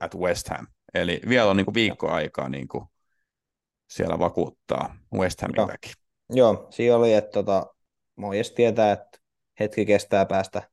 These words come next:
Speaker 2: että huipulla kestää se viikko kaksi kuitenkin päästä tota siihen vireeseen, että sit nähdään, että tuleeko Jesse Boy niin, niin pelaamaan, mut tota, kahtellaan sitä sitten.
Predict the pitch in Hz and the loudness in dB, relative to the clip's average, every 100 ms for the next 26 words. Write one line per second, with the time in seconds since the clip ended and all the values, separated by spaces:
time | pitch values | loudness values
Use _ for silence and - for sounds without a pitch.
0 | - 95 - 101 82 120 127 127 - 117 | -10 -10 -4 -4 -2 0 0 0 -2 -4
1 | 110 110 104 98 90 - - 90 90 - | -2 -2 -2 -4 -6 -8 -12 -12 -12 -14
2 | - - - - - - - - 107 _ | -12 -10 -10 -12 -14 -14 -14 -14 -14 _
3 | _ _ _ _ - 107 107 98 90 101 | _ _ _ _ 2 4 6 4 0 -4
4 | - 104 107 110 123 107 - _ _ _ | -6 -8 -8 -4 -4 -4 -8 _ _ _
5 | _ _ _ - 107 104 - _ 123 - | _ _ _ -6 -2 -2 -4 _ -18 -2
6 | 127 131 - 107 104 95 98 - _ _ | 0 0 0 0 2 2 0 -6 _ _
7 | _ _ _ - - 101 98 - - _ | _ _ _ -18 -16 -14 -14 -14 -18 _
8 | _ _ _ - 113 107 101 92 78 78 | _ _ _ -4 2 2 2 -2 -10 -12
9 | - 62 - - _ _ _ _ _ _ | -12 -6 -4 -6 _ _ _ _ _ _
10 | _ _ _ _ _ _ - - - 156 | _ _ _ _ _ _ -6 -4 0 4
11 | 170 - 107 101 - | 4 2 -2 -2 -14